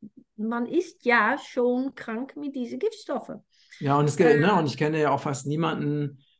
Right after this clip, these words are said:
Speaker 2: ähm, also f-, bei, ne, bei Kindern ist es nochmal anders, weil die sind ja noch,
Speaker 1: Ja,
Speaker 2: ähm,
Speaker 1: Kinder
Speaker 2: haben, ja noch viel frischer, ne? Aber bei Erwachsenen, da gibt es ja fast niemanden, der nicht irgendwelche Symptome hat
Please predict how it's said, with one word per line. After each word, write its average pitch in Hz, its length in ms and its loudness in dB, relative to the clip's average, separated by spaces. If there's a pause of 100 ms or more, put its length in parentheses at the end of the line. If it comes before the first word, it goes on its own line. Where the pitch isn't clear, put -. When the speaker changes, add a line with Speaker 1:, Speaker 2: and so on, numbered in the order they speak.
(180)
Speaker 2:
ähm, 139 380 2
also 131 220 0
f-, - 180 -10 (100)
bei, 135 220 0
ne, 135 420 2
bei 147 160 2
Kindern 156 300 2
ist 127 80 2
es - 80 -2
nochmal 127 220 4
anders, 175 280 4
weil 135 380 0
die 135 220 0
sind 139 180 -4
ja 139 100 2
noch, 135 300 2
Speaker 1:
Ja, - 40 -6
Speaker 2:
ähm, - 80 -6
Speaker 1:
Kinder 427 300 6
Speaker 2:
haben, 294 220 2 (100)
ja 170 160 4
noch 147 300 4 (160)
viel 175 180 4
frischer, 185 680 4
ne? 160 300 0 (580)
Aber 147 260 6
bei 143 240 8
Erwachsenen, 156 640 2
da 151 100 2
gibt - 220 -4
es - 80 -4
ja 160 80 2
fast 143 260 0
niemanden, 151 480 2
der 139 140 2
nicht 143 340 0
irgendwelche 139 400 4
Symptome 123 500 -2
hat 120 200 -8